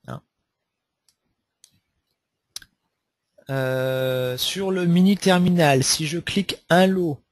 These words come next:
buy, puis ensuite un lot sell, est-ce que ça ferme le buy ou est-ce que ça ouvre un hedge ? Très bonne question, Nicolas.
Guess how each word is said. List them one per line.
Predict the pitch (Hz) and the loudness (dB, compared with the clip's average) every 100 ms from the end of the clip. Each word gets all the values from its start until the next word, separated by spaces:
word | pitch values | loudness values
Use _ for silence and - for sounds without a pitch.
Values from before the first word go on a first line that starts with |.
| _ _ - | _ _ -12
buy, | 127 147 170 190 214 185 | -2 4 6 4 0 -6
puis | - 170 | -12 -6
ensuite | 170 156 - 185 - - | -2 -2 -2 -6 -8 0
un | 160 | 0
lot | 175 190 | 2 -2
sell, | - 180 165 127 _ _ _ - | 0 4 4 2 _ _ _ -2
est-ce | 143 | -2
que | - 180 | -2 0
ça | 165 | 0
ferme | 147 - 196 202 190 | 0 0 0 2 0
le | 170 | 2
buy | 151 175 208 247 _ _ _ - | 4 6 4 -2 _ _ _ -4
ou | 147 | 0
est-ce | 147 | 0
que | - | 0
ça | 175 170 | -2 -2
ouvre | 180 185 | -2 -4
un | - | 0
hedge ? | 131 120 - - - _ - | 0 0 -4 -8 -20 _ -10
Très | - 185 | 0 2
bonne | 208 196 | 2 2
question, | 190 - 185 | 0 0 2
Nicolas. | 165 147 139 147 262 | 0 2 4 4 4